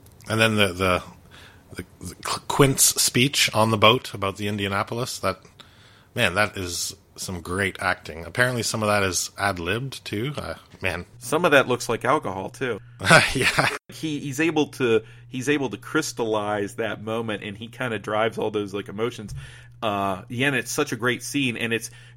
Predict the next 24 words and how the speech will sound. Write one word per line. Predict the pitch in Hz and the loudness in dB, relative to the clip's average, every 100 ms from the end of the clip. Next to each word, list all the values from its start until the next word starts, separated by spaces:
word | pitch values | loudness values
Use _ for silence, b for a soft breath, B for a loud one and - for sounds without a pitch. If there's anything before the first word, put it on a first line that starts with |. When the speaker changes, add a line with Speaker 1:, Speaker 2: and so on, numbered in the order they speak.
| - | -18
Speaker 2:
great | 104 135 151 | 0 0 0
for | - 131 | -2 0
all | 123 | 0
the | 123 117 | 0 -2
interaction, | 113 104 113 120 - 101 | -2 2 2 2 -6 -4
you | |
know, | 104 | -2
and | 110 | -2
again, | 113 151 | 0 2
it | 117 117 | 0 0
allows | 113 117 113 | 2 4 2
that | 110 - | -2 -4
scene | - 117 101 | -8 -8 -8
to | |
breathe. | 98 110 120 131 131 - B B | -6 -4 -2 -4 -4 -12 B B
You | 101 110 | -6 2
have | 127 | 4
those | 120 117 | 4 -2
two | - 117 | -6 -2
guys | 113 110 107 | 2 2 0
talking | - 113 117 113 | 0 -2 -2 -2
back | 110 | -2
and | 104 | -2
forth, | 127 113 | -2 -4